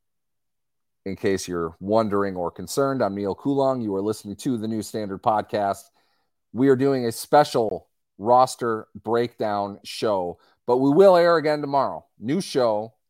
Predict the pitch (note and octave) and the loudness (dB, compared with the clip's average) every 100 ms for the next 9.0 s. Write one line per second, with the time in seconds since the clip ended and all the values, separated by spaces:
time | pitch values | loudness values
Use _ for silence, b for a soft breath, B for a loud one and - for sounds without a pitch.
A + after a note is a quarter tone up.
0 | - A2+ B2+ C3+ A#2 A2 E3+ C3+ A2+ A2 | -8 -4 -4 -6 -8 -2 -2 -2 -4 -6
1 | - G2+ G#2 _ _ _ _ - A#2+ A2 | -6 -10 -10 _ _ _ _ -6 -4 -2
2 | A2 A2 G#2 G#2 G2+ G2+ G#2+ G#2 F#2+ G2 | -2 -2 -6 -8 -6 -6 -6 -8 -12 -14
3 | F#2 - G2 - G2+ F#2+ F#2+ F2+ - - | -14 -12 -12 -8 -8 -8 -12 -16 -14 -6
4 | G#2+ G#2 G#2 G#2+ - - _ _ _ _ | -6 -6 -8 -12 -18 -20 _ _ _ _
5 | _ G2+ G2 F#2 F#2 G2+ G2+ G2 F2+ F#2 | _ -8 -6 -4 -4 -6 -6 -6 -6 -10
6 | F#2+ G2+ G2 F#2 - G2 F#2 E2+ - F#2 | -12 -4 -2 -2 -4 -6 -6 -8 -10 -8
7 | F#2 F#2 E2+ F2 F#2 E2+ F2+ F2 G2 F#2+ | -6 -6 -8 -12 -10 -8 -6 -2 -2 0
8 | F#2 F2 F2 F2 F2+ E2+ E2 F2 E2 D#2+ | 0 -2 -8 -10 -10 -12 -10 -12 -10 -12